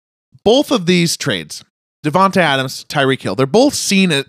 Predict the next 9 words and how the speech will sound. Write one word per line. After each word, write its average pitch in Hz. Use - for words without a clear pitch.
largely 226
as, 165
as 151
either, 185
either 165
medium 220
moves 226
or 156
losses 143